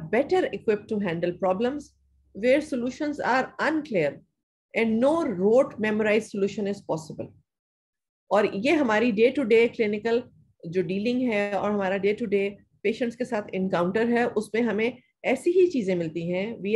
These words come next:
we deal with cases जो एक डिजीज नहीं है, वो आपके पास walk in disease नहीं है, कोई पैटर्न नहीं है।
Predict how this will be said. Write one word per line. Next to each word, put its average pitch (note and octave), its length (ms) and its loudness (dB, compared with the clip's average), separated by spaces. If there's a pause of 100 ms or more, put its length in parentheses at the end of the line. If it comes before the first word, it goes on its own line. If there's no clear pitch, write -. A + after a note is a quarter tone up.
(160)
we G#3+ 120 -6 (120)
deal D4+ 220 0
with D4 140 -2 (520)
cases B3+ 360 2 (400)
जो C4+ 180 4
एक B3 360 0 (280)
डिजीज B3 520 2
नहीं D4 220 0
है, G#3+ 100 0
वो F3 120 -2
आपके G3+ 260 -2
पास A#3 360 -2 (300)
walk G#3 320 -2
in C4+ 100 -2
disease A3 440 -4
नहीं B3 240 0
है, D#3 200 -6 (100)
कोई A3 100 0
पैटर्न A3 440 0
नहीं C4 240 0
है। E3 160 -4